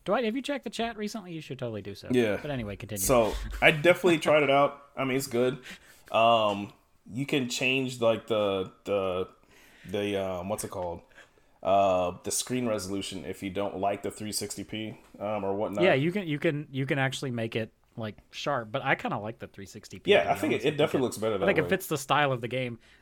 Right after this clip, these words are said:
Speaker 1: I also like the, uh, super low frame reloading animations and
Speaker 2: Yeah,
Speaker 1: shit like
Speaker 2: it's
Speaker 1: that.
Speaker 2: awesome.
Speaker 1: Like,
Speaker 2: You can,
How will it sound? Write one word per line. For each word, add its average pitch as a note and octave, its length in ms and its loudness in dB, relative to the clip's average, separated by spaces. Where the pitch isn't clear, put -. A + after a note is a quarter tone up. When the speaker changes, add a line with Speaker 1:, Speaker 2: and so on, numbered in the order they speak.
Speaker 1:
I C3+ 60 -2
also E3+ 240 0
like C#3 240 0
the, A#2+ 220 -2
uh, A#2 220 -4
super C3+ 760 -2
low C#3 300 0
frame C#3 600 0
reloading B2+ 460 -2
animations C3 560 -4
and A#2 60 0
Speaker 2:
Yeah, A2+ 160 4
Speaker 1:
shit C#3+ 120 -6
like C3 160 -4
Speaker 2:
it's B2+ 120 0
Speaker 1:
that. C3 100 0
Speaker 2:
awesome. - 180 -4
Speaker 1:
Like, G#2+ 260 -10
Speaker 2:
You F#3 100 0
can, F#3 300 2